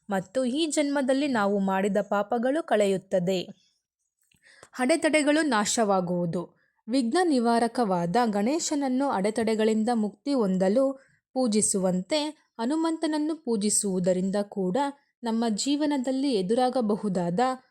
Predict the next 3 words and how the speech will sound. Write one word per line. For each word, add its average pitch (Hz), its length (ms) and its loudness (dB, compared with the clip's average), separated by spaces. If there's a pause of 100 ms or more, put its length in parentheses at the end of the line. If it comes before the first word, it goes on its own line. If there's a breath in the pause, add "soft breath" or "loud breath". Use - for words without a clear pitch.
(200 soft breath)
ಅಡೆತಡೆಗಳು 247 720 0
ದೂರವಾಗುವುದು. 180 1080 0 (1500)
ಯಾವ 240 380 0